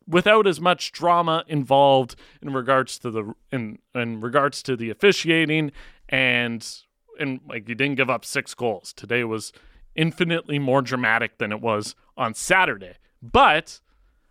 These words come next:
I just think I really need to see a higher level of emotional fortitude from this team if I'm gonna have confidence in them throughout the postseason. And throughout most of the season, we have seen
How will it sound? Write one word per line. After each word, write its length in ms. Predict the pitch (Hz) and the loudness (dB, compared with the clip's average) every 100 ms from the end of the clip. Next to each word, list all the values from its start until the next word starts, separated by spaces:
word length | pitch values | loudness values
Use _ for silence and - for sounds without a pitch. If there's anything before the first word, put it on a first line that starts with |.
| - | -4
I 120 | 160 | -2
just 160 | 208 214 | -2 -4
think 180 | 277 262 | -2 0
I 60 | |
really 360 | 160 127 147 190 | 0 0 2 0
need 220 | 170 160 | -2 -4
to 60 | 156 | -6
see 240 | 160 151 | 0 2
a 80 | 120 | 2
higher 400 | - 120 143 147 | 2 2 2 2
level 400 | 127 120 135 - | 0 0 -2 -4
of 440 | 123 113 107 101 _ _ _ - | -2 0 -2 -6 _ _ _ -4
emotional 560 | 139 139 156 - 185 147 | -2 0 -2 -2 -4 -4
fortitude 720 | - 120 131 143 - 156 156 | -6 -4 -2 -2 -2 -4 -2
from 220 | 131 135 | -4 -4
this 180 | 123 - | -6 -6
team 380 | 123 123 165 - _ _ | -4 -4 -4 -8 _ _
if 140 | 131 139 | -4 0
I'm 120 | 143 | 0
gonna 160 | 147 | 2
have 160 | 135 139 | 0 0
confidence 580 | - 135 135 131 123 135 | 0 -2 -2 -6 -6 -6
in 120 | 123 | -4
them 300 | 117 110 107 | -4 -6 -10
throughout 240 | - 139 131 | -4 -2 -2
the 60 | |
postseason. 540 | 117 131 104 - - - _ _ - | -4 -8 -8 -14 -18 -20 _ _ 0
And 120 | 185 | 0
throughout 300 | 262 311 247 | 6 4 6
most 400 | 160 202 233 - | 4 4 4 2
of 140 | 226 151 | 0 0
the 80 | |
season, 500 | - 254 269 175 160 | -6 -4 -4 -4 -8
we 160 | 143 151 | -8 -10
have 420 | - 175 208 196 | -4 0 2 0
seen 580 | - - 208 180 151 | -4 -8 -4 -4 -4